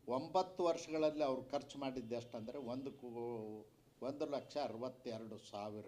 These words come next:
ಕೋಟಿ. ನರೇಂದ್ರ ಮೋದಿಜಿ ಅವರು ಹನ್ನೊಂದು ವರ್ಷದಲ್ಲಿ ಖರ್ಚು ಮಾಡಿದ್ದು ಎಂಟು ಲಕ್ಷ ಐವತ್ತೆರಡು ಸಾವಿರ ಕೋಟಿ.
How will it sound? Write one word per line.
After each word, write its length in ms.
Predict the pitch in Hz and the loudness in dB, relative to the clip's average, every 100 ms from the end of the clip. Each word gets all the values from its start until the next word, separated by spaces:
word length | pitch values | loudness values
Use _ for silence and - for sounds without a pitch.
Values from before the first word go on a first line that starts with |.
| - | -12
ಕೋಟಿ. 300 | - 104 - - - - - - - - 151 - - - - - - - - - - - | -10 -10 -12 -20 -20 -20 -20 -20 -20 -20 -20 -20 -20 -20 -20 -20 -20 -20 -20 -20 -16 0
ನರೇಂದ್ರ 480 | 135 185 202 196 190 | 6 10 10 10 6
ಮೋದಿಜಿ 500 | 170 165 165 175 160 | 8 6 6 4 6
ಅವರು 180 | 160 139 | 4 4
ಹನ್ನೊಂದು 500 | 117 135 175 170 156 | 0 2 2 4 2
ವರ್ಷದಲ್ಲಿ 480 | 143 - 139 131 | 2 -2 -2 -2
ಖರ್ಚು 380 | 123 131 120 - | -2 -4 -4 -6
ಮಾಡಿದ್ದು 320 | 120 104 104 | -6 -6 -6
ಎಂಟು 400 | 135 120 147 131 | -4 -2 -2 -4
ಲಕ್ಷ 380 | 135 123 120 - 131 | -4 -4 -8 -6 -4
ಐವತ್ತೆರಡು 840 | 107 113 117 127 - 104 101 101 | -4 -4 -4 -6 -8 -8 -8 -10
ಸಾವಿರ 400 | - 95 92 90 | -10 -10 -10 -12
ಕೋಟಿ. 460 | - - - - | -16 -20 -20 -20